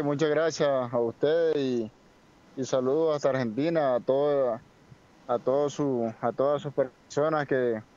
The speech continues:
de recordarles cuidarse de este virus, mantener sus precauciones y, y, y mantenerse en casa.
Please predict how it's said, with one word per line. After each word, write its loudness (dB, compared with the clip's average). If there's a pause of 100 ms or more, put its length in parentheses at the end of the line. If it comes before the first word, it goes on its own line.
(680)
de 0
recordarles 0
cuidarse 0
de 2
este 0
virus, 0 (500)
mantener -2
sus -4
precauciones 0
y, 0
y, -2 (540)
y -6
mantenerse -2
en -2
casa. -2